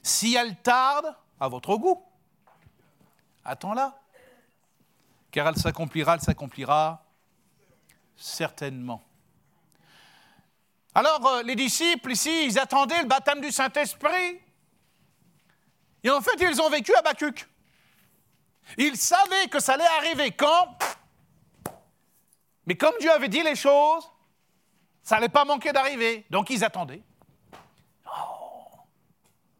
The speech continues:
ça va arriver. Quand ? Jésus revient bientôt, non ? Ça va pas manquer d'arriver.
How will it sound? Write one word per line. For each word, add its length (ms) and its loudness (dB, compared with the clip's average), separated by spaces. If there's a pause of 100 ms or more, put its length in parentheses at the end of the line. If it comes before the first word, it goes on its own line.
(160)
ça 200 -20
va 100 -16
arriver. 420 -20 (140)
Quand ? 320 -2 (1800)
Jésus 320 -2
revient 260 -2
bientôt, 340 -4
non ? 200 -8 (2250)
Ça 120 -6
va 140 0
pas 140 2
manquer 260 -6
d'arriver. 380 -4